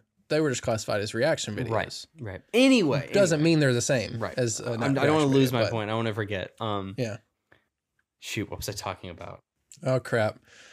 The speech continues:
Speaker 1: I told you,
Speaker 2: Samuel.
Speaker 1: folks, our, our friendship
Speaker 2: Samuel.
Speaker 1: is gonna fall apart.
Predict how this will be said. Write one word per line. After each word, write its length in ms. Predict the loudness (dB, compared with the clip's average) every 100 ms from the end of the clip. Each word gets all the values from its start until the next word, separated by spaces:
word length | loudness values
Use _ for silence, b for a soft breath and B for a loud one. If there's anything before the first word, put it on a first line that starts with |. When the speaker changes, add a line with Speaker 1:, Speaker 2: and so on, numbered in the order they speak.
| b -2
Speaker 1:
I 80 | 0
told 240 | 2 4
you, 120 | 4
Speaker 2:
Samuel. 240 | 6 6 4
Speaker 1:
folks, 300 | 2 0 2
our, 80 | 0
our 60 | 4
friendship 380 | 4 6 6
Speaker 2:
Samuel. 120 | 6 6
Speaker 1:
is 80 |
gonna 180 | 4 0
fall 380 | 0 2 4 4
apart. 560 | 2 2 2 2 -6